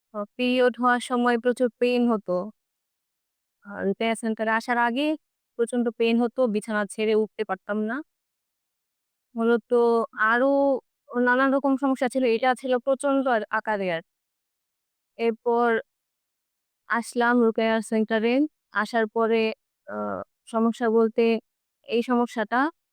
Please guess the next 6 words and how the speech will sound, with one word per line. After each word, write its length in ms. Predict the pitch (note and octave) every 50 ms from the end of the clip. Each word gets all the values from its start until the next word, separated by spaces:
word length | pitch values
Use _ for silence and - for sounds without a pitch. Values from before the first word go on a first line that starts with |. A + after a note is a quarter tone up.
| _ _ _
সাথে, 640 | - - A3+ G#3 G#3 _ - A3+ G#3 G3+ G3+ G3+ G3+ - _ _ _ _ _ _ _ _ _ _ _ _ _ _
আ, 240 | _ G3 F#3+ F3+
বাসায় 560 | F#3 G3+ G#3 G#3 G3+ - A#3 A3 G#3+ A3 G#3+ G3+
প্রচুর 720 | A3 _ _ _ _ _ A#3 G#3+ - A#3+ A#3 G#3+ G#3 G3 _
রাগারাগি 460 | - G#3 G#3+ G#3 A3 A3+ A3+ A#3+ B3
করতাম। 500 | A3+ - A#3+ A3 _ - A3 A3+ A#3 C4